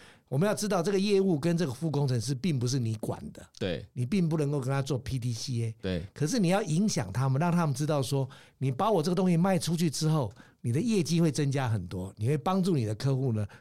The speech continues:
Speaker 1: 得到更好的结果。
Speaker 2: 是。
Speaker 1: 那这个时候呢，呃，同个时间来讲，其实你就具备了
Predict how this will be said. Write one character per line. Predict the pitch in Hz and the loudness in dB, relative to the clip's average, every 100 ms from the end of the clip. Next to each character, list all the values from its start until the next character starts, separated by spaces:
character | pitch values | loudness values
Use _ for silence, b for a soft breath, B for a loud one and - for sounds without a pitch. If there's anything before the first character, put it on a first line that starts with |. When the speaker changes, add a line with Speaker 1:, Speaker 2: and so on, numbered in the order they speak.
| - | -6
Speaker 1:
得 | 131 | -2
到 | 151 | 0
更 | 202 | 0
好 | 104 98 | 0 -2
的 | 95 | -4
结 | - 98 | -4 -4
果。 | 98 90 - | -4 -6 -6
Speaker 2:
是。 | - 95 69 - | -4 -4 -4 -6
Speaker 1:
那 | 208 | -4
这 | 208 | 0
个 | 214 | 0
时 | - | 0
候 | 180 165 | 2 2
呢， | 139 120 B B - | 2 0 B B -12
呃， | - | -10
同 | 117 - 160 214 | -6 0 0 2
个 | 175 | 0
时 | - 147 | 0 0
间 | 180 | 2
来 | 151 | 2
讲， | 135 104 | 0 -2
其 | - 120 | -4 -4
实 | 127 | -2
你 | 110 | -2
就 | 135 | -2
具 | 135 156 | -2 -2
备 | 127 135 | 0 0
了 | 104 | -2